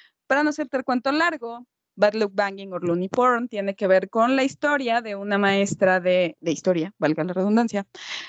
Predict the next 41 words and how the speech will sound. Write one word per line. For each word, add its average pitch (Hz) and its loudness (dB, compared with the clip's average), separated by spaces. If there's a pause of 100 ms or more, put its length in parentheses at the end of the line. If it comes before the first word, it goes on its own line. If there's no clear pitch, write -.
(320)
que, 269 0
así 220 -2
como 226 2
aquí 226 0
se 240 -2
está 226 -2
malinterpretando 202 0
todo 196 2
en 202 -2
el 202 -2
<laughs> 254 -2
podcast, - -6 (680)
pues, 320 2 (140)
eventualmente 269 0
un 269 4
día 254 2
con 247 -4
su 247 -6
marido, 226 0
por 202 0
diversión, 220 2
graba 185 2
un 208 -4
video 208 0 (120)
que - -2
es - -12
bastante 156 -2
porno, 226 -2 (140)
y 202 2
ese 202 0
video 185 4
se 170 -4
filtra 240 0 (340)
y 233 4
lo 226 4
acaban 196 -4
viendo 190 0
los 190 0
padres 185 -2
de 190 -4
familia 208 0